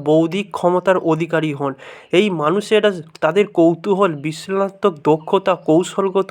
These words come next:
চিন্তাভাবনা এবং কল্পনা শক্তির জন্য স্বীকৃত। মকর রাশির মানুষদের ম্যানেজ ওরিয়েন্টেড চাকরি যার উন্নতি বাড়বে, যারা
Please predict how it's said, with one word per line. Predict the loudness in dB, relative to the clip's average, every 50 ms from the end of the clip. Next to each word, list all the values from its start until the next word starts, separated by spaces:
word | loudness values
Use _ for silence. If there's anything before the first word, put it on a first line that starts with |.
| -4 -6
চিন্তাভাবনা | -2 -2 -2 -2 0 -2 -2 0 0 0 0 0
এবং | -2 -2 -2 -2 -2 -2
কল্পনা | 2 2 2 2 2 -2 -4 -4 -4
শক্তির | -4 -4 -6 -6 -4 -6 -6 -2
জন্য | 0 0 2 0
স্বীকৃত। | 0 -2 -4 -6 -6 -4 -4 -4 -4 -4 -6 -10 -10 -10 _ _ _ _ _ _ _ _ _ _ _ _ _ _ _ _ -2
মকর | 2 2 2 2 4 4 4 4
রাশির | 4 0 0 -2 0 2 2 2 2
মানুষদের | 2 2 2 -2 0 2 4 4 4 4 4
ম্যানেজ | 4 4 4 2 0 0 2
ওরিয়েন্টেড | 2 2 2 0 -2 -4 -8 -2
চাকরি | 0 2 2 2 0 -2 -6 -4
যার | -2 -2 -2 -2 -2
উন্নতি | -2 -2 -2 -4 -4 -4 0
বাড়বে, | 2 2 2 2 0 -6 -4
যারা | 0 2 2 2